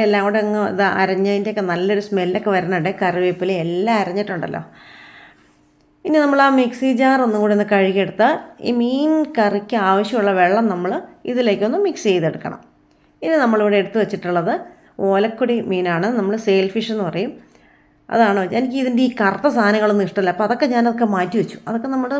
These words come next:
പൂച്ചയുണ്ട്, പൂച്ചയ്ക്ക് കൊടുക്കാം. അപ്പം നല്ല ഫ്രഷ് ആയിട്ടുള്ള നല്ല പീസുകളൊക്കെയാണ് കേട്ടോ ഇതിലേക്ക് ഇട്ടിട്ടുള്ളത്. ഇതിലേക്ക് തിളപ്പിച്ച് വെച്ചിരിക്കുന്ന കുടംപുളിയും കൂടി ഇട്ട് കൊടുക്കുക. ഈ പുളി നല്ലപോലെ തിളപ്പിച്ച് വെച്ചതായതുകൊണ്ടേ നന്നായിട്ട് ഉരുകിയിരിക്കുകയാണ്. നല്ല പുളിയൊക്കെ നന്നായിട്ട് ഇറങ്ങി. അപ്പോൾ ആ കഷ്ണത്തിലും പെട്ടെന്ന്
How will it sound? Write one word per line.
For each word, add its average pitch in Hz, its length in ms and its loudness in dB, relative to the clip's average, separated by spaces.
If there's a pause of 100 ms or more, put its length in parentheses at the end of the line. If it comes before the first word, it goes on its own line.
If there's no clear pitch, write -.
(140)
പൂച്ചയുണ്ട്, 277 500 -4
പൂച്ചയ്ക്ക് 208 280 -4
കൊടുക്കാം. - 280 -10 (440)
അപ്പം 262 140 -2 (100)
നല്ല 262 340 0 (260)
ഫ്രഷ് 226 320 -2
ആയിട്ടുള്ള 214 260 2 (100)
നല്ല 220 260 0
പീസുകളൊക്കെയാണ് 196 640 0
കേട്ടോ 165 160 -4
ഇതിലേക്ക് 165 280 -4
ഇട്ടിട്ടുള്ളത്. 160 440 -8 (360)
ഇതിലേക്ക് 202 400 2
തിളപ്പിച്ച് 240 400 2
വെച്ചിരിക്കുന്ന 202 400 2
കുടംപുളിയും 196 480 4
കൂടി 233 160 0
ഇട്ട് - 140 -6
കൊടുക്കുക. - 260 -4 (760)
ഈ 240 40 -6 (420)
പുളി 208 280 0
നല്ലപോലെ 247 360 2
തിളപ്പിച്ച് 220 380 -2
വെച്ചതായതുകൊണ്ടേ 220 540 0 (100)
നന്നായിട്ട് 208 580 -2 (240)
ഉരുകിയിരിക്കുകയാണ്. 208 760 0
നല്ല 180 280 -2
പുളിയൊക്കെ 190 400 -2
നന്നായിട്ട് 185 400 -4
ഇറങ്ങി. 165 240 -4
അപ്പോൾ 208 200 -4
ആ 214 120 -6
കഷ്ണത്തിലും 196 540 -4
പെട്ടെന്ന് 202 320 -4